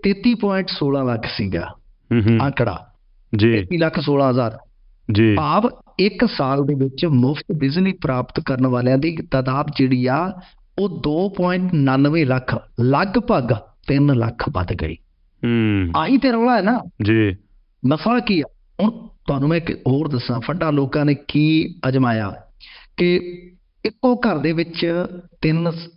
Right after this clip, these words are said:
Speaker 1: ਤਿੰਨ ਸੌ ਯੂਨਿਟ ਫ੍ਰੀ ਪ੍ਰਾਪਤ ਕਰਨ ਵਾਸਤੇ ਦੋ, ਦੋ ਮੀਟਰ ਲਵਾ ਲੈ।
Speaker 2: ਹੂੰ।
Speaker 1: ਇੱਥੋਂ ਤੱਕ ਕਿ ਮਤਲਬ ਕਿ ਐਵੇਂ ਟ-, ਟਕਵਾਂਜ ਜੇ ਕਰਕੇ ਕਿਸੇ ਨੇ ਕਿਹਾ ਜੀ ਕਿ ਮ-, ਮਤਲਬ ਕਿ ਬ-, ਜਿੱਦਾਂ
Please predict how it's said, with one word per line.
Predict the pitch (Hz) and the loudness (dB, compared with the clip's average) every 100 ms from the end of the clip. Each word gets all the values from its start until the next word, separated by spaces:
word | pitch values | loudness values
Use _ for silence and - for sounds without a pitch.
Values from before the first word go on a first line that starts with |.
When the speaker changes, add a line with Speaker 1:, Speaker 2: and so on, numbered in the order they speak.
| - | 0
Speaker 1:
ਤਿੰਨ | 156 160 | 0 0
ਸੌ | - 156 156 160 - | -2 -4 -2 -4 -2
ਯੂਨਿਟ | 139 139 156 147 160 | 0 2 0 -2 -8
ਫ੍ਰੀ | 160 - 135 180 | -6 -2 0 0
ਪ੍ਰਾਪਤ | 180 151 135 - 135 | 0 -2 -4 -4 -4
ਕਰਨ | 139 139 | -2 0
ਵਾਸਤੇ | 131 123 - 170 | 0 -2 -2 -4
ਦੋ, | 127 - - 143 156 180 | -4 -14 -6 -4 0 -2
ਦੋ | 139 139 147 175 | -2 -4 -2 0
ਮੀਟਰ | 147 135 - | 0 0 0
ਲਵਾ | 117 107 90 | 0 0 -2
ਲੈ। | 82 85 - | -2 -6 -4
Speaker 2:
ਹੂੰ। | 123 120 120 113 101 90 - - | 0 2 4 2 2 -2 -4 -6
Speaker 1:
ਇੱਥੋਂ | 175 175 190 | -4 -2 0
ਤੱਕ | 185 175 180 165 175 _ _ _ - | -2 -2 -4 -6 -12 _ _ _ -8
ਕਿ | 180 175 170 | -4 -2 -4
ਮਤਲਬ | 170 180 170 196 175 | -2 -2 -2 -2 -2
ਕਿ | 175 170 175 | -2 -4 0
ਐਵੇਂ | 170 175 175 170 170 - | 0 0 -2 -2 -4 -6
ਟ-, | - - - | -10 -8 -4
ਟਕਵਾਂਜ | 208 220 196 151 | 0 2 0 0
ਜੇ | 151 151 | -2 -2
ਕਰਕੇ | 147 131 127 98 - _ _ _ _ - | -2 -2 -2 -2 -4 _ _ _ _ -6
ਕਿਸੇ | 143 165 | -2 0
ਨੇ | 151 | 0
ਕਿਹਾ | 165 160 | 0 0
ਜੀ | 156 160 | -2 -2
ਕਿ | 160 151 151 - _ - | -2 -4 -8 -20 _ -4
ਮ-, | |
ਮਤਲਬ | 185 185 240 226 | -2 0 0 0
ਕਿ | 233 | -4
ਬ-, | 180 - - - | -4 -6 -6 -4
ਜਿੱਦਾਂ | 143 170 196 | -4 -4 -6